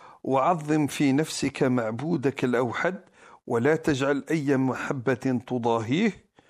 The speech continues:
وتحدثنا عن المحبة، "إنك إن تفعل"، معناه تجعل شيء آخر أحب إليك من الله، تضي-، "تضيع حقوقا كثيرة، وتفتح على نفسك باب فتنة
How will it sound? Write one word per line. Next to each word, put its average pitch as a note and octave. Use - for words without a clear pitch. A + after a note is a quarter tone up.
وتحدثنا A#2+
عن A2+
المحبة، C#3
"إنك F#3+
إن C3+
تفعل"، B2+
معناه A#2
تجعل A2
شيء -
آخر C#3
أحب E3
إليك E3+
من B2+
الله، A#2
تضي-، C3+
"تضيع C#3
حقوقا B2
كثيرة، G2+
وتفتح C3
على A2
نفسك A#2
باب A2
فتنة C#3+